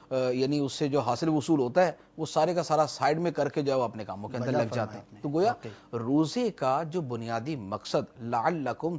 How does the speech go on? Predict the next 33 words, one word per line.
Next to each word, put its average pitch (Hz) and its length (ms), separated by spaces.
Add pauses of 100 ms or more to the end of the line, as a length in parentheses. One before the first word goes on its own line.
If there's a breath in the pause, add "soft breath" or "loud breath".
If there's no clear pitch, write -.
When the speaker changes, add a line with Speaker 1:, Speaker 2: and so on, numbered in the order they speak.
Speaker 1:
تتقون 131 680
تھا، 135 280 (540 loud breath)
روزے 131 420
تو 254 120
رکھ 226 180
لیے، 110 200 (280 loud breath)
Speaker 2:
ہم۔ 120 160
Speaker 1:
لیکن 202 320
لعلکم 208 600
تتقون 202 640
جو 196 100
ہے 208 60
اس 208 180
کو 208 80
فراموش 107 460
کر 117 120
دیا۔ 117 200 (200)
Speaker 2:
صحیح۔ - 400 (220)
Speaker 1:
اسی 147 180
طرح 185 140
آپ 156 120
زکوٰۃ 135 360
کو 160 80
لے 123 140
لیں۔ - 260 (360 loud breath)
زکوٰۃ 160 760
کے 160 260
بنیادی 120 640
مقاصد 139 480
میں 135 120
سے 120 140
کیا 127 260
ہے؟ 110 140